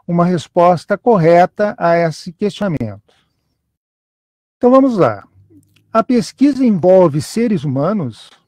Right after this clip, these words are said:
na qualidade de participante da pesquisa, individual ou coletivamente, de forma direta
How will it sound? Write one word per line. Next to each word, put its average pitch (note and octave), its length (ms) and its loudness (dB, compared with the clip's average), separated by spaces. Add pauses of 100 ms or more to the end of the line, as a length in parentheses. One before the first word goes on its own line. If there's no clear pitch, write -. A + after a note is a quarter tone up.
(160)
na D#3 160 -4
qualidade E3+ 560 2
de C#3+ 100 -4
participante D#3+ 920 -4
da D3 100 -2
pesquisa, C3 800 -10 (840)
individual F3+ 840 2
ou F3 220 4
coletivamente, C#3+ 1080 -4 (640)
de D3 140 -6
forma G3 400 2
direta D3 680 -4